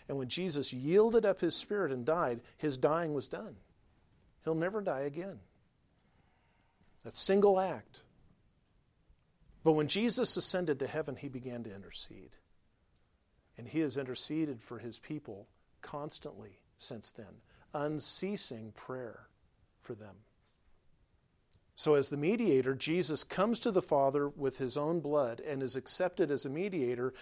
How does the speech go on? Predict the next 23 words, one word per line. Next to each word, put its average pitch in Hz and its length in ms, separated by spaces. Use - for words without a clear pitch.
and 139 160
then 135 120
he 147 140
steps - 460
into 196 160
the 151 120
place 131 360
of 120 120
an 127 80
intercessor, 113 720
and 123 120
he's 120 180
praying 117 320
for 113 160
you 104 120
right 98 260
now. 107 240
He's 139 160
praying 131 300
for - 140
you 110 200
right 117 280
now. 117 360